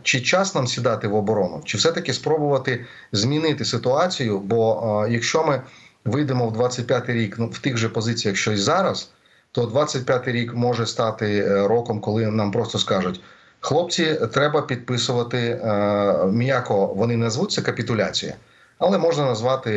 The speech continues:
е, все ж таки якийсь мирний договір з Росією. А мирний договір — це означає для України все ж таки капітуляція. В тих умовах, в яких ми нах-, знаходимося, це капітуляція, бо Росія буде вимагати багато чого від нас.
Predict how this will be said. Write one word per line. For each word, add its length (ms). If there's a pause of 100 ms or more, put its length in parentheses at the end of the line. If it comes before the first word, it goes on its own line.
(200)
е, 180
все 200
ж 80
таки 220
якийсь 280
мирний 320
договір 600
з 100
Росією. 440
А 40
мирний 300
договір — 420 (600)
це 160
означає 600
для 120
України 420
все 140
ж 100
таки 160
капітуляція. 680
В 20
тих 240
умовах, 480 (300)
в 40
яких 280
ми 200
нах-, 440
знаходимося, 800 (300)
це 200
капітуляція, 640
бо 120
Росія 320
буде 200
вимагати 460
багато 440
чого 380
від 140
нас. 380